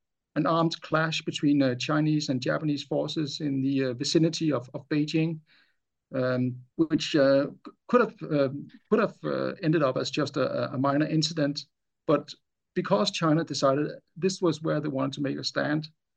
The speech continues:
uh, it, it, it, it, uh, erupted into something much bigger, the beginning of, of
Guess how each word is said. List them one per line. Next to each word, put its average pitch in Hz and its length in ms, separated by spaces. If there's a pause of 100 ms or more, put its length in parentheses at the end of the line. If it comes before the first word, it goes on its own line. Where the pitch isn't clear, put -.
(420)
uh, 143 280
it, 151 220
it, 165 180
it, 160 380 (240)
it, 156 160 (100)
uh, 147 480
erupted 156 380
into 139 180
something 151 340
much 147 280
bigger, 170 300 (260)
the 135 80
beginning 151 320
of, 135 160
of - 100